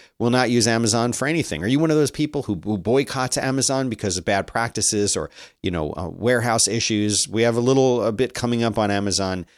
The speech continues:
in a few minutes, but I'm curious to know, are you somebody who boycotts them? And if you do, how do you survive? I don't shop anywhere in stores anymore. I get everything from Amazon, and I feel bad about it, but, like, you kinda gotta do it. Okay.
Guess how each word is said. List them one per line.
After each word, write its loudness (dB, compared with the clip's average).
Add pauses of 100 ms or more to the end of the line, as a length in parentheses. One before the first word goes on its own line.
(140)
in -6
a -4
few -6
minutes, -2 (220)
but -4
I'm 2
curious 0
to -4
know, 2
are 4
you 0
somebody 2
who 2
boycotts 2
them? 0
And 0
if -2
you 0
do, 2 (640)
how 0
do 2
you 4
survive? 0
I 2
don't 0 (100)
shop 0
anywhere 4
in 2
stores 4
anymore. 0
I -2
get 0
everything -2
from -4
Amazon, 0
and -2
I -4
feel 2
bad 0
about 2
it, 0
but, 0 (260)
like, -6
you -4
kinda -6
gotta -2
do -2
it. -2
Okay. -2